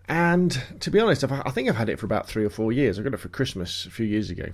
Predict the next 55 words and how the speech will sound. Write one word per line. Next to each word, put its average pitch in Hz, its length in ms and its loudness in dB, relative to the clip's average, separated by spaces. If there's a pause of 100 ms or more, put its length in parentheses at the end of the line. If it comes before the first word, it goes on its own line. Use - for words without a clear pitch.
(1120)
And 123 120 0
all 170 200 6
I've 143 180 4
ever 110 220 0
used 131 400 0
it - 80 -12
for 92 180 -2
is 104 100 -4
storing 120 520 0
camera 131 340 -2
gear 87 260 -2
in 78 120 -6
it, - 100 -10
lenses, 87 540 -4
flashes - 400 -6
and 85 100 -10
stuff - 280 -10
like 82 120 -2
that, 95 160 -2
just - 140 -10
to - 60 -10
keep - 200 -10
it - 80 -12
safe, - 340 -2
'cause 85 140 -14
it's 104 140 -10
nice 101 160 -6
and 107 60 -12
well - 100 -8
padded. 90 320 -4
I've 110 80 -2
never 170 240 2
used 160 280 0
it 85 60 -2
as 90 80 -4
a 104 60 -6
camera 131 260 -4
bag, 80 220 -2
because 101 280 -4 (720)
as 135 140 -4
soon 202 160 0
as 185 100 0
I 127 100 2
got 139 260 -4
it, - 100 -8
I - 20 -16
thought, - 380 2
"Ah, 131 320 0
nice 147 260 2
camera 131 280 -2
bag, 73 340 -6
but - 140 -6
it's - 140 -6
a - 40 0
bit - 300 -2